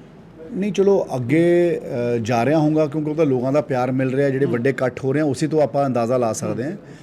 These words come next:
Speaker 1: ਤਾਂ ਮੈਂ ਤਾਂ ਆਪਣਾ
Speaker 2: ਮਤਲਬ, ਫਾਈਟ neck to neck ਹੈ ਜੀ, ਜਿਹੜੇ ਨਾਲ ਵੀ ਆ। ਤੁਸੀਂ ਕਿਹਦੇ ਨਾਲ ਫਾਈਟ ਸਮਝਦੇ ਹੋ?
Speaker 1: ਨਹੀਂ, ਨਹੀਂ, ਮੈਂ ਤਾਂ ਜਿਸ ਤਰੀਕੇ ਦਾ ਇਕੱਠ ਤੇ ਪਿਆਰ ਮਿਲ ਰਿਹਾ ਮੈਨੂੰ,
Speaker 2: ਹੂੰ।
Speaker 1: ਮੈਨੂੰ ਨਹੀਂ ਲੱਗਦਾ ਕਿ, ਅ, ਉਰੇ ਕੋਈ neck to neck ਵਾਲੀ ਗੱਲ ਹੈ।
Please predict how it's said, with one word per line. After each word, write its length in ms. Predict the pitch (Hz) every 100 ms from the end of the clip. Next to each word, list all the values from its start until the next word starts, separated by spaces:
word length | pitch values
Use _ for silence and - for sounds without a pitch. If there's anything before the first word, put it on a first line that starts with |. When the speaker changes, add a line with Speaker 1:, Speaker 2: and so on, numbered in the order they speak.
| - -
Speaker 1:
ਤਾਂ 80 |
ਮੈਂ 180 | 135 135
ਤਾਂ 140 | 131 151
ਆਪਣਾ 560 | 147 151 151 151 139 -
Speaker 2:
ਮਤਲਬ, 180 | 277 269
ਫਾਈਟ 160 | 254
neck 160 | 240 247
to 280 | - 262 247
neck 160 | 220
ਹੈ 60 | 226
ਜੀ, 140 | 233 262 - - -
ਜਿਹੜੇ 160 | 196 247
ਨਾਲ 240 | 214 202
ਵੀ 120 | 208
ਆ। 40 | 220
ਤੁਸੀਂ 220 | 214 240
ਕਿਹਦੇ 120 | 247
ਨਾਲ 80 | 240
ਫਾਈਟ 180 | 196 190
ਸਮਝਦੇ 320 | 170 175 160
ਹੋ? 100 | 139 - 165
Speaker 1:
ਨਹੀਂ, 120 | 175
ਨਹੀਂ, 100 | 160
ਮੈਂ 200 | 139 135
ਤਾਂ 220 | 143 139
ਜਿਸ 380 | 120 - 117 120
ਤਰੀਕੇ 240 | 143 139
ਦਾ 60 | 143
ਇਕੱਠ 360 | 139 131 123 113
ਤੇ 100 | 135
ਪਿਆਰ 300 | 127 127 120
ਮਿਲ 200 | 120 123
ਰਿਹਾ 180 | 143
ਮੈਨੂੰ, 320 | 135 113 110 104 - 156
Speaker 2:
ਹੂੰ। 100 | 143 123
Speaker 1:
ਮੈਨੂੰ 280 | 127 131 147
ਨਹੀਂ 80 |
ਲੱਗਦਾ 260 | 143 127 131
ਕਿ, 380 | 120 131 127 120
ਅ, 200 | 110 107
ਉਰੇ 180 | 117 123
ਕੋਈ 160 | 123 117
neck 300 | 113 - 123
to 80 | 117
neck 100 | 104
ਵਾਲੀ 200 | 110 107
ਗੱਲ 200 | 104 101
ਹੈ। 180 | 131